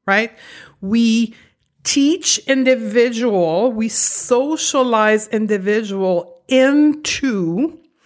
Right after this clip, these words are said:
a system of belief that with long-term exposure becomes their own system of beliefs. Socialization to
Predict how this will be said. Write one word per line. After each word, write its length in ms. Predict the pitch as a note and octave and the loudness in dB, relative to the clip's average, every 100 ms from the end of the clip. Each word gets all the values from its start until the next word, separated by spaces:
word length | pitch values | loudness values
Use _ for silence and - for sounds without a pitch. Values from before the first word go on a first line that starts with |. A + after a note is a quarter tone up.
| - _ - | -20 _ -4
a 120 | A#3 | -4
system 500 | - A#3+ - A#3 A3 | -2 -4 0 -2 0
of 260 | G#3 F#3+ | -2 -4
belief 920 | F3 G3+ F#3+ G#3 C4+ C4+ F#3+ D4 - - | 0 0 2 -2 0 0 0 -4 -6 -2
that 520 | G#3+ G#3+ G#3 - - - _ - | 0 0 -2 -12 -20 -20 _ -4
with 160 | G#3+ | -2
long-term 640 | G#3+ G#3+ G#3+ A3 A3+ G#3 G3+ | 0 2 2 0 -2 -2 -2
exposure 720 | - - D4 F#4 F#4+ G#3+ G3 | -8 -4 0 2 2 2 -2
becomes 800 | F3+ F#3 G#3+ - A3+ G#3+ A3 - _ _ _ _ | -2 -8 -10 -4 -2 -2 -4 -8 _ _ _ _
their 720 | F3+ F3 E3 A3 A#3+ C#4 C#4 A#3 | -16 -12 -2 2 4 2 0 0
own 500 | G3 F3 F#3 D#4 F4+ _ _ _ _ _ _ | 0 0 -4 -6 -6 _ _ _ _ _ _
system 380 | - G#3 - F#3+ | -6 -6 -2 -2
of 140 | F#3 F3+ | -2 -4
beliefs. 720 | F3 C4 A#3+ - - - - _ _ _ _ _ | -4 -4 -6 -10 -16 -16 -16 _ _ _ _ _
Socialization 1300 | - C4 C#4+ D#4+ D4 B3 G3+ G#3 G3+ - A3 G#3+ G#3+ | -4 -2 0 0 0 0 0 -2 -2 -2 0 0 -2
to 680 | - - G3 D#3+ G#3 D#4+ | -6 -6 -2 -2 0 -2